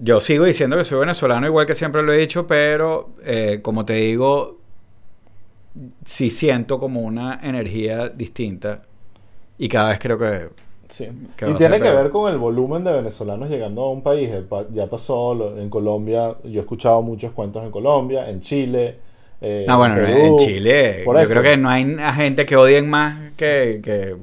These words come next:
Speaker 1: pero
Speaker 2: Por
Speaker 1: bueno,
Speaker 2: eso.
Speaker 1: por lo menos en redes.
Speaker 2: Entonces, bueno.
Speaker 1: Que, que siempre en redes es peor que en la realidad.
Speaker 2: Sí.
Speaker 1: Eh, eso, eso también.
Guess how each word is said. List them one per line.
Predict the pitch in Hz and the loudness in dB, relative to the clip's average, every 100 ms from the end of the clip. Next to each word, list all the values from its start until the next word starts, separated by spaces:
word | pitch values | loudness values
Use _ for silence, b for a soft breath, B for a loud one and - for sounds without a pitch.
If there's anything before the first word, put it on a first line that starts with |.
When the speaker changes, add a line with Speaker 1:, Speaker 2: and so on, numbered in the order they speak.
| - | 2
Speaker 1:
pero | 143 | 6
Speaker 2:
Por | 127 | 8
Speaker 1:
bueno, | 143 120 | 8 6
Speaker 2:
eso. | |
Speaker 1:
por | 123 | 4
lo | 123 | 2
menos | 151 208 | 2 0
en | 151 | 0
redes. | 135 160 107 | 6 6 6
Speaker 2:
Entonces, | 113 101 151 | 2 -2 2
bueno. | 147 113 101 - - | 4 4 -2 -8 2
Speaker 1:
Que, | 127 139 | 4 4
que | - 135 135 | 4 4 4
siempre | - 156 139 175 185 175 | 4 6 6 8 8 8
en | 143 | 6
redes | 156 160 | 6 6
es | 165 160 | 4 6
peor | 175 151 143 135 | 8 10 8 6
que | 160 | 2
en | |
la | 147 | 0
realidad. | 127 107 95 98 85 - - | 0 0 0 -2 -4 -10 -18
Speaker 2:
Sí. | 95 | -14
Speaker 1:
Eh, | 87 98 107 | -8 -8 -6
eso, | 92 - 123 110 | -6 -2 0 -2
eso | - 123 | -4 -6
también. | 104 107 92 | -4 -4 -4